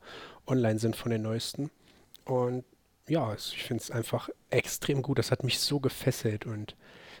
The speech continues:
kurzzeitig dachte ich so, „Hä, was geht denn jetzt los? Was ist gut? Was ist böse?“ Aber ja, also ich liebe diese Serie. Ich werd's mir auf jeden Fall auch noch mal als Manga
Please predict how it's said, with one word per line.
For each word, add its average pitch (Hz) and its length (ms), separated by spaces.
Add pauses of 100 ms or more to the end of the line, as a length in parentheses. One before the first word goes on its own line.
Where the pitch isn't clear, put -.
kurzzeitig - 540
dachte - 200
ich - 80
so, 139 160
„Hä, - 320
was 147 180
geht 151 220
denn 151 60
jetzt - 260
los? 147 240
Was 156 140
ist - 180
gut? 175 320
Was - 160
ist 156 240
böse?“ 143 380 (480)
Aber 117 440 (180)
ja, 110 120
also 113 200 (120)
ich - 180
liebe 160 180
diese 143 200
Serie. 143 300
Ich - 160
werd's - 240
mir 131 80
auf - 180
jeden 139 160
Fall 127 200
auch 123 280 (640)
noch 123 260
mal 113 260
als - 380 (100)
Manga 135 640